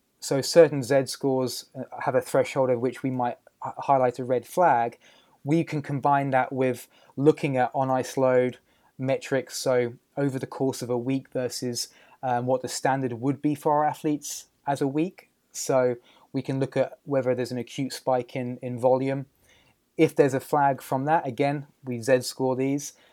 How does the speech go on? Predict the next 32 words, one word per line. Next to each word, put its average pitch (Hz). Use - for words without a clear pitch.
and 135
we 139
can -
combine 131
that 127
with 131
the 120
C 131
M 131
J 135
data, 143
that 135
indicates 131
that 143
maybe 131
we 127
need 131
to -
take 123
a, 123
a 131
deeper 127
look. 135
And 135
then, 135
of 127
course, 135
we 135
can 135
overlay 135
this 123
with, 123